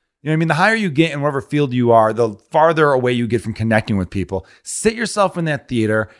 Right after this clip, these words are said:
and watch everyone's reaction. Like, a packed theater on opening night for some big movie and watch everyone's reaction to the trailers,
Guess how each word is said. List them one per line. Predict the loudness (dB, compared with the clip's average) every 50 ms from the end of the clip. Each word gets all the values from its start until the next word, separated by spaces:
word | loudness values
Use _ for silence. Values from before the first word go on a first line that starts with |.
| _ _ -4
and | -4 -2 0
watch | 2 2 2 2 2 0
everyone's | -2 -2 -2 -4 -4 -4 -4
reaction. | -4 -4 -2 0 0 0 -2 -4 -6 -8 -8 -8 -10 -12 -14 _ _ _ _ _ _
Like, | -8 -6 -4 -4
a | -4 -4 -4
packed | -6 _ -4 -2 -2 -2 -2 -4 -4
theater | -2 -2 0 0 -2
on | -2 -2 -4
opening | -4 -4 -2 -2 -2 0 0
night | 2 2 2 0
for | 0 -4 -4
some | -2 0 0 2
big | 4 2 2 4
movie | 2 0 0 0 -2 -4 -6 -8 -14 _ -10
and | -6 -2
watch | 0 0 0 0 -2
everyone's | -6 -6 -4 -6 -6 -4
reaction | -2 0 2 2 0 -2 -4 -6
to | -6 -6
the | -6
trailers, | -4 0 0 0 0 0 -4 -8 -12 -16